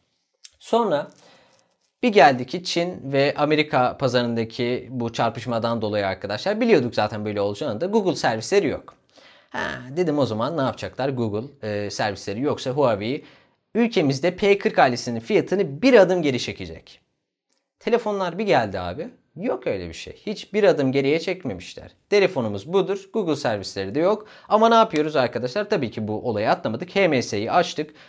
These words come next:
Oraya gün be gün biz yeni uygulamalar ekliyoruz. Uygulama geliştiricileri, e, e, çekmeye çalışıyoruz burayı ki çekiyorlar. Ama ben arkadaş bir daha Android'e döneceksem eğer,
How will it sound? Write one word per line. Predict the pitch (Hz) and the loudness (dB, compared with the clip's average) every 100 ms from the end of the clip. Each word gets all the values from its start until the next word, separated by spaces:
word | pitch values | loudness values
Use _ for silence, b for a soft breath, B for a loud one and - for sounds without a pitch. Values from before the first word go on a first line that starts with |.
| B | B
Oraya | 175 165 151 175 156 | 2 6 6 4 0
gün | 180 170 | 0 2
be | |
gün | 127 139 175 | 2 2 -2
biz | 151 127 | -4 -2
yeni | 123 113 | 0 0
uygulamalar | 113 110 101 113 180 | -4 -4 -4 2 2
ekliyoruz. | 180 156 139 143 143 - | 2 0 0 -2 -6 -8
Uygulama | 135 120 120 113 104 | -4 -2 0 -2 0
geliştiricileri, | 120 135 147 143 151 156 | -2 0 -2 -2 0 0
e, | 139 151 139 139 | 0 0 0 0
e, | - | -2
çekmeye | 151 147 147 | -6 -4 -4
çalışıyoruz | 143 139 139 143 135 | -2 -2 0 -2 -2
burayı | 131 120 | -2 -4
ki | - - | -4 -2
çekiyorlar. | 220 214 180 107 127 - B B B B - | -2 2 2 2 -2 -6 B B B B -2
Ama | 202 233 117 - _ | 2 2 0 -8 _
ben | 135 180 196 | -4 -4 -6
arkadaş | 113 113 185 180 - - | -10 -6 -2 -2 -4 -8
bir | 147 | 4
daha | 160 | 4
Android'e | 135 135 131 143 127 | 6 2 0 -2 -2
döneceksem | 110 107 170 196 180 120 | -2 0 0 -2 -2 -4
eğer, | 87 - | -6 -10